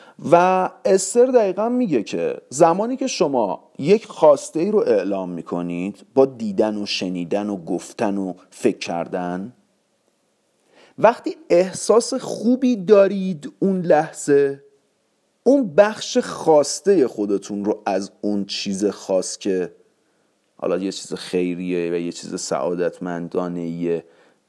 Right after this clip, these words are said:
به شما جذب می‌کنند و به شما برمیگردونند.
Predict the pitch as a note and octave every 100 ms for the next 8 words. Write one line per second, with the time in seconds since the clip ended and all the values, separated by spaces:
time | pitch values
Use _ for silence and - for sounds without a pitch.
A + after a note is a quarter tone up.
0 | _ - F#2+ - E2 D#2+ D2 - _ _
1 | E2+ G#2 F2+ E2 - - E2+ - C#2 A1
2 | G1+ - - _ - E2 D#2+ - D#2+ D#2
3 | D#2 D2+ D2 C#2 A1+ B1 B1 G1+ G1+ B1
4 | -